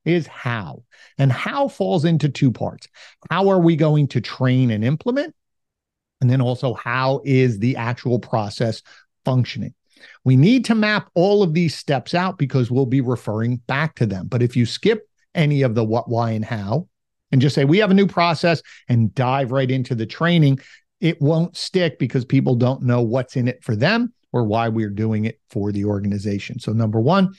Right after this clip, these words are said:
explain the process. Number two, we want to demonstrate the new process. And I know some of you are sitting here thinking, "I'm not going to demonstrate how to log into a C R M. I'm not gonna demonstrate how to make a phone call.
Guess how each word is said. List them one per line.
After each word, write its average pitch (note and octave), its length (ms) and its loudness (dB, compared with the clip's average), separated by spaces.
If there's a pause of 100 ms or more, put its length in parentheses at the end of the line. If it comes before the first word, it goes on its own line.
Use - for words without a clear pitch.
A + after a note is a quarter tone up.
(140)
explain C3 460 0
the A#2+ 60 2
process. - 580 -6
Number F#3 480 4
two, C#3 460 2 (340)
we C3+ 160 2
want C#3+ 340 -2
to E3 140 0
demonstrate D3 1000 0
the A#2 100 -4
new G#2+ 200 0
process. - 720 -8 (380)
And B2+ 160 4
I A#2+ 160 2
know B2+ 320 2
some C#3 200 -4
of C#3 140 -2
you C#3+ 100 0
are C#3 80 0
sitting A#2 320 -2
here A2+ 220 -2
thinking, A2 500 -4 (440)
"I'm A#3 340 4
not F3 240 2
going C#3 300 2
to C3 40 0
demonstrate A#2+ 720 0
how A#2 200 -6
to A2+ 80 -4
log A2+ 400 0
into A#2 500 0
a G#2+ 40 -4
C A2+ 260 -2
R G#2+ 180 0
M. A2+ 200 -2
I'm G#3 300 -2
not F3 260 0
gonna C3 200 0
demonstrate A#2+ 680 -2
how A#2+ 200 -6
to A#2 80 -4
make A#2 240 -4
a A2+ 60 -6
phone A2+ 340 -4
call. A#2 240 -2